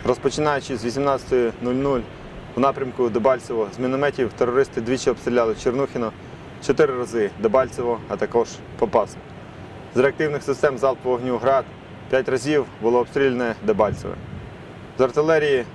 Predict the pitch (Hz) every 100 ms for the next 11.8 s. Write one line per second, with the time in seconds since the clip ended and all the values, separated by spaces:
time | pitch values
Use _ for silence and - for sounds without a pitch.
0 | - 117 127 135 135 120 110 123 127 113
1 | - 113 120 127 117 113 - 120 113 107
2 | 107 110 127 - - - - - 123 135
3 | 143 147 - 139 143 135 127 120 107 120
4 | 139 131 113 - 131 120 123 123 120 120
5 | 117 113 117 110 104 135 127 123 110 104
6 | - 135 123 - 107 - - - 131 -
7 | 113 104 90 - - - - - 110 143
8 | 131 120 120 - 117 110 110 135 113 -
9 | 107 117 - 104 117 120 117 104 - 104
10 | - - - - - 139 156 165 143 156
11 | 143 123 127 156 151 - 135